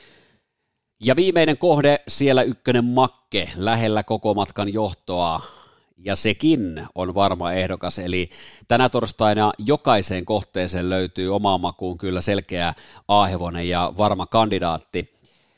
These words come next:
Ö, jos Makkea varmistelee, niin, ö, Makken tavoin Jokimaa tekee tähtiä kilpailussa ollut, ja Makken tavoin siinä,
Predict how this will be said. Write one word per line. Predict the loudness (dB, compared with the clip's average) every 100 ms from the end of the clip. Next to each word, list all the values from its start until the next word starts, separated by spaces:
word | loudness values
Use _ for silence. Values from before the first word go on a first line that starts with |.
| _
Ö, | _ -2 0 0 2
jos | 2 2 -6 _
Makkea | -10 0 0 _ 0 2 4
varmistelee, | 4 2 -2 -2 0 2 4 2 0
niin, | -2 -2 -2 -2
ö, | -6 _ _ _ _ -20 -8 -4 0
Makken | -2 -2 0
tavoin | 2 2 0 -2 -8 -14 -20 _
Jokimaa | -14 -10 -6 -6
tekee | -6 -6 -4
tähtiä | -6 -6 -8 -6
kilpailussa | -6 -6 -6 -6 -8 -6
ollut, | -4 -2 -4 -8 _ -8
ja | -4
Makken | -4 -4 -6
tavoin | -2 -2 -2
siinä, | 0 0 0